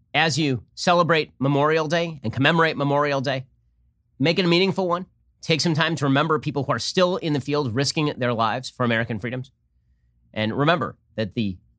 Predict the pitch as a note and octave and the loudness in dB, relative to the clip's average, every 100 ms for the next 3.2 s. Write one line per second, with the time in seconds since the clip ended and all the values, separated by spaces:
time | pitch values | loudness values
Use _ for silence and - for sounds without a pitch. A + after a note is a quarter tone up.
0 | _ _ _ _ - F3 E3+ F3 C3+ C3 | _ _ _ _ -6 -2 0 0 0 -2
1 | - - E3 C3+ E2+ - _ _ _ _ | 0 2 2 0 -6 -12 _ _ _ _
2 | - D3+ E3 D3 A2+ D#3 E3+ C3 F2 B2 | -2 2 2 2 2 2 4 2 -2 0
3 | C#3+ C#3+ | 2 0